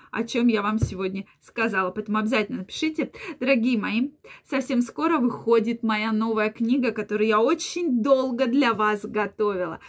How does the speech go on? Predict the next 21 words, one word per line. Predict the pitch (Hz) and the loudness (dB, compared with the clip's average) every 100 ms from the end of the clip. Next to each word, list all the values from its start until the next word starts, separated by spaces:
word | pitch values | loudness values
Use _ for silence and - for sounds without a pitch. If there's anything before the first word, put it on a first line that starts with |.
| - - | -18 -2
«Мой | 233 254 269 262 233 | 2 6 6 4 2
муж, | 226 240 294 - - | 4 4 4 -2 -6
моя | 254 247 226 214 202 | 2 4 4 2 0
крепость». | 202 262 208 180 - 185 _ _ - - - _ | -2 -4 -4 -4 -10 -20 _ _ -20 -20 -20 _
Количество | - 262 311 311 - 226 | 0 2 2 0 0 0
экземпляров | 233 240 240 262 226 214 214 - | 2 0 2 4 4 2 -4 -6
ограничено. | 254 220 220 202 190 - 214 220 | -4 -2 -2 -2 -6 -8 -8 -6
Вы | 220 285 | 0 2
сейчас | 302 - - 339 285 262 | 2 -4 -4 2 2 2
уже | 233 214 | 0 2
можете | 220 254 254 214 - | 4 4 2 -2 -4
оставить | - 240 233 254 240 233 | -6 -6 -6 -4 -4 -2
заявочку | 254 254 233 220 185 196 - - | -2 0 0 0 -2 -6 -10 -4
и | 240 | -2
сделать | 214 220 262 262 254 | -2 2 2 2 -2
предзаказ, | 262 277 320 320 233 233 | -4 -2 -2 -2 -2 -4
что | - | -6
как | 220 233 | -6 -6
только | - 262 247 285 | -4 -4 -4 -6
книга | 294 302 269 247 | -2 0 2 0
появится | 247 226 220 202 190 - 196 | 0 2 4 2 -4 -6 -10